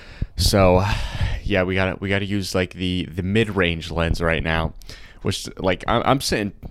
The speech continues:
pretty far back, which, which is, I might be normal distance, but if I went to where I normally was, look how close I would be. Look at that. I mean, you don't wanna see that,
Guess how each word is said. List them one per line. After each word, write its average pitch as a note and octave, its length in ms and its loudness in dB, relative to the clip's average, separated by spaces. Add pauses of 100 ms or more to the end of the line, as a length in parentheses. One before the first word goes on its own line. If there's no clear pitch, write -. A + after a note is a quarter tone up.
(120)
pretty A2 180 -2
far G2+ 220 0
back, G2 340 0
which, - 280 -10
which E2+ 240 -2
is, F#2+ 80 0
I G2 80 4
might A#2 220 0
be G#2 60 -8
normal G2 300 0
distance, B2+ 460 -2
but - 160 0
if - 120 -2
I C3 80 4
went A#2+ 220 2
to - 100 -2
where G#2 200 4
I F#2+ 60 2
normally A#2 360 2
was, D3 320 0
look A#2 120 -6
how G#2+ 100 0
close - 280 -6
I - 120 -4
would - 100 -6
be. - 240 -6 (760)
Look - 160 -4
at A2 100 -4
that. - 300 -2 (540)
I - 80 -4
mean, A#2 140 4
you D#3+ 100 6
don't F#3+ 140 4
wanna D#2 160 2
see - 180 -2
that, D#2 340 0